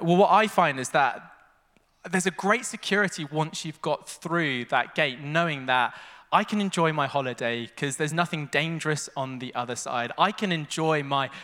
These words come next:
my journey and my adventure on the other side of the search.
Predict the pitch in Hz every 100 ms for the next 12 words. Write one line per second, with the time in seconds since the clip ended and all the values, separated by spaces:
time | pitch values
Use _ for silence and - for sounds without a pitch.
0 | - 156 - 165 165 170 147 135 143 139
1 | - 165 165 - 143 139 135 _ 143 139
2 | 135 - - 131 127 120 117 - - 139
3 | 123 120 - _ - 120 - 160 139 110
4 | - -